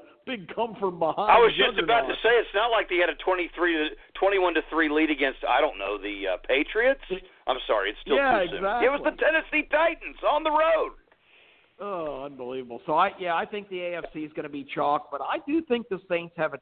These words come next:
Speaker 1: chance in Minnesota. Um, I, you know, I, I don't think the Saints played a great game against the Panthers, but were effective enough. Uh, with Brees, the veteran quarterback, the, the double-headed monster of Kamara and Ingram,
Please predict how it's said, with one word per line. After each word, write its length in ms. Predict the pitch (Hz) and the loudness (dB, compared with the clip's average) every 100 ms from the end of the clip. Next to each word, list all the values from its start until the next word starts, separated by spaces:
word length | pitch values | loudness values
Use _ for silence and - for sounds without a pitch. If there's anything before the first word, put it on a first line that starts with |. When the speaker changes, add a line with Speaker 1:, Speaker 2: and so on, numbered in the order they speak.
| - | -10
Speaker 1:
chance 260 | 139 139 - | -10 -10 -8
in 140 | 135 | -8
Minnesota. 640 | 139 135 - 143 143 147 151 _ _ _ _ - | -6 -8 0 4 6 6 2 _ _ _ _ 0
Um, 680 | 139 135 139 135 135 139 - | 4 6 6 4 0 -8 -4
I, 180 | 135 143 - | -2 -2 -2
you 80 | 160 | -4
know, 120 | 143 | 0
I, 100 | 151 165 - | 0 0 0
I 100 | 156 | 2
don't 180 | 190 | 2
think 160 | 180 165 | 0 -2
the 100 | 151 - | -2 -2
Saints 200 | 165 160 | -2 0
played 160 | 170 151 | 0 0
a 40 | |
great 400 | 120 131 175 180 | -2 0 0 0
game 200 | 180 175 | -4 -4
against 300 | 170 175 170 - | -6 -6 -8 -12
the 60 | |
Panthers, 540 | 151 165 165 170 165 160 | -4 -2 -2 0 -2 0
but 180 | 135 123 _ 139 | 0 0 _ -2
were 240 | 135 131 | 2 4
effective 500 | 123 - 165 165 147 | 4 2 0 0 -4
enough. 400 | 131 139 151 156 - _ _ _ _ - | -4 -2 0 -2 -6 _ _ _ _ -2
Uh, 280 | 135 135 131 | 0 2 0
with 200 | 131 135 | -4 -4
Brees, 500 | 151 175 190 180 147 | -2 0 2 -2 -4
the 80 | 143 | -4
veteran 360 | 139 165 156 139 | 0 0 0 -2
quarterback, 600 | - 180 156 160 156 - | 0 2 4 4 2 -2
the, 160 | 131 - | -12 -8
the 60 | 135 | -6
double-headed 580 | 123 170 175 156 160 156 | 0 0 0 0 -2 -2
monster 580 | 147 151 160 - 156 143 | -2 -2 -4 -2 2 2
of 100 | 131 - | 0 -4
Kamara 480 | 143 147 156 156 147 | 0 2 4 4 2
and 100 | 139 | 0
Ingram, 460 | 151 151 147 147 | -6 -4 -4 -4